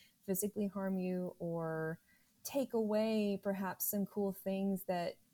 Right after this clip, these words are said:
you know, you would, potential allies or clues that later on then I would sprinkle in, like, there's a lost, um,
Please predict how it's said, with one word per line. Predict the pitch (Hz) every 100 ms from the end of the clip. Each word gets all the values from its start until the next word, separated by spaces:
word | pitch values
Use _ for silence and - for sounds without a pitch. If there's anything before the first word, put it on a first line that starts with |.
| -
you | 196
know, | 175
you | 170 185 180
would, | 180 170 165 175 _ _ _ _ - -
potential | - 190 214 214 - -
allies | 185 185 165 156 165 -
or | - 180 170 165
clues | - - 220 214 190
that | - -
later | 180 175 175
on | 175 175 175
then | 165
I | 165
would | 165
sprinkle | 165 - 180 180 180
in, | 180 175
like, | 165 165 -
there's | 165 170
a | 160
lost, | 156 151 156 - - - _
um, | 180 160 165